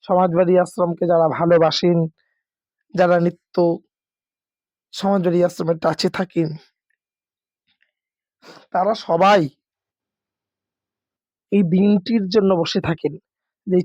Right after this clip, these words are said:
চন্দন যাত্রা দর্শন করব। আমাদের আরাধ্য প্রাণ রাধা রাধারমণজিউ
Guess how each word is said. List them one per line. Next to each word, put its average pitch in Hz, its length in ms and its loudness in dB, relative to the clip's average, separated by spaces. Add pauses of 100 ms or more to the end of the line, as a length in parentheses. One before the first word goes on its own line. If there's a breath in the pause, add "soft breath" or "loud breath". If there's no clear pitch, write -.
চন্দন 180 380 2
যাত্রা 175 340 2
দর্শন 151 420 0
করব। 143 260 -4 (1700)
আমাদের 202 320 2 (100)
আরাধ্য 185 460 4 (440)
প্রাণ 196 300 4 (480)
রাধা 175 380 4 (100)
রাধারমণজিউ 190 880 4